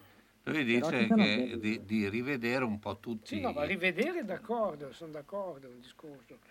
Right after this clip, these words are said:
Speaker 3: Però abolire no, quello è un altro, è un altro discorso, insomma.
Speaker 1: Ma è il momento della poesia, tutti la vogliono, tutti la chiedono. Che poesia ha preparato?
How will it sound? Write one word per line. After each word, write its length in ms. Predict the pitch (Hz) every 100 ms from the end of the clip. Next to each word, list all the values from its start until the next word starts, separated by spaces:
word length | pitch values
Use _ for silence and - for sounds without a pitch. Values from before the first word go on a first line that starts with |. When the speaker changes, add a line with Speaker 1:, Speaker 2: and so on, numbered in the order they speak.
| - -
Speaker 3:
Però 180 | 202 190
abolire 540 | 165 165 226 170 170
no, 240 | 147 175 123
quello 200 | 143 160
è 40 |
un 60 | 147
altro, 420 | 131 127 123 110 110 107 _ - - - _ -
è 80 |
un 60 | 139
altro 220 | 143 131
discorso, 640 | 120 113 - 160 123 110
insomma. 240 | 120 - 120 - _ _ _ -
Speaker 1:
Ma 500 | - 135 135 180 170
è 140 | - 147
il 100 | 151
momento 680 | 160 160 175 208 180 175 151
della 260 | 147 147
poesia, 720 | 143 156 156 143 185 214 208
tutti 560 | 180 - 147 - 147 131
la 140 | 113
vogliono, 800 | 110 139 147 143 147 143 143 151 -
tutti 320 | 120 - 117
la 100 | 110
chiedono. 800 | - 160 175 180 170 170 165 -
Che 160 | -
poesia 500 | 117 131 123 117 156
ha 40 | 147
preparato? 880 | 120 113 110 127 156 156 180 170